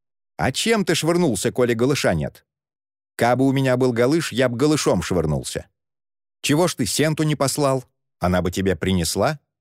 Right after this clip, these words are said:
«Этак любой дурак скажет. Чего ж ты Сенту не послал?»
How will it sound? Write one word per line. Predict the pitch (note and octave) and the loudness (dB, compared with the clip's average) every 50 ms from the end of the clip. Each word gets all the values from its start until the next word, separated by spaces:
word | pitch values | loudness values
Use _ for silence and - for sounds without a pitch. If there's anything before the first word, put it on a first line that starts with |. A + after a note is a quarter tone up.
| _ _ _ _ _ _ _ _ _ _ - | _ _ _ _ _ _ _ _ _ _ -2
«Этак | G2+ C#3 E3 F3 E3 - | 0 0 0 0 -2 0
любой | F3+ F3 E3+ F3+ F3 | 0 0 2 2 2
дурак | E3 F3+ F3 D3+ C3+ - - | 2 2 2 2 2 0 -2
скажет. | - - D3 B2 F2+ D#2 - _ _ _ _ _ _ _ _ _ _ | -2 -2 0 0 0 -2 -6 _ _ _ _ _ _ _ _ _ _
Чего | - - C#3 D3+ D#3 D3 C3+ | -4 -2 0 2 2 2 2
ж | A#2 | 0
ты | - - - | -2 -2 -2
Сенту | - - - C#3+ B2 A2 F#2 G2 | -2 0 0 0 0 0 0 0
не | F#2 F2+ E2+ | 0 0 0
послал?» | - E2 E2 - - E2+ D2+ C#2 C2+ - | 0 -2 -4 -4 -4 -4 -4 -4 -4 -8